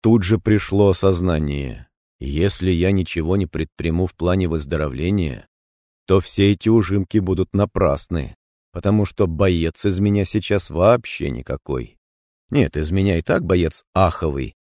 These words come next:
но когда руки функционируют, то я могу воспользоваться хотя бы эффектом неожиданности.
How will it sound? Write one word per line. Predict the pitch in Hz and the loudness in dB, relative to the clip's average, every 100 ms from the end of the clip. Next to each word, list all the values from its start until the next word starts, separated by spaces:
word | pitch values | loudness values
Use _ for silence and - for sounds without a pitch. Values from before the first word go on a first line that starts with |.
| _ _ _ - | _ _ _ -4
но | 85 | -2
когда | 107 95 104 | 0 0 0
руки | 107 90 | 0 -2
функционируют, | 95 92 - 101 107 107 92 - | -4 -4 0 2 4 4 2 0
то | 98 | 0
я | 95 | 2
могу | 95 90 | 2 0
воспользоваться | 95 92 - 98 90 87 90 | 0 0 0 2 2 0 -2
хотя | 98 - 90 | -2 0 0
бы | 90 87 _ _ _ - | 0 -4 _ _ _ -4
эффектом | 104 - 98 - 98 | -2 0 0 2 2
неожиданности. | 101 117 90 82 92 92 - 65 | 4 2 0 -2 -2 -2 -6 -10